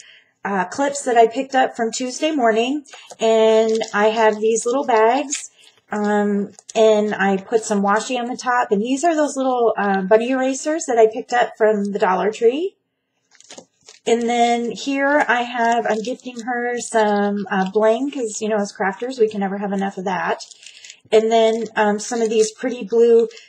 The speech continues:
felt, um, flowers. I've had these in my stash forever. Um, so I thought, you know, I need to start sharing what I have, because then if I share, I can buy more, right?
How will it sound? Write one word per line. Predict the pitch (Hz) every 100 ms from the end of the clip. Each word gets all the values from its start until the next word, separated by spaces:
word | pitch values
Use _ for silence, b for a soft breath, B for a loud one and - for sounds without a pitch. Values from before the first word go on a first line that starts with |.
| B _
felt, | - 233 220 220 - - _ -
um, | 202 196 190 190 190
flowers. | - 202 208 254 311 - - _ _ 202
I've | 196
had | 233 220
these | 240 226
in | 220
my | 202
stash | 190 202 190 185
forever. | - 165 - 185 165 131 120 - B B B B
Um, | 190 190 185 180 180 190
so | - 190
I | 190
thought, | 208 196 190 - -
you | 196 196
know, | 220 233 240 240 - _ -
I | 185
need | 190 214 247
to | 233 220
start | - - 202 202 -
sharing | - 214 208 202 190 196 - _ _ b b b b _
what | 220 233
I | 208
have, | 208 226 208 185 180 185
because | 202 202 202 202
then | 208 214 208 202
if | 196 202 202
I | 196 190 196 190 _ _
share, | - - 302 359 269 277 202
I | 247
can | 339 240
buy | 202
more, | 208 269 285
right? | 185 196 277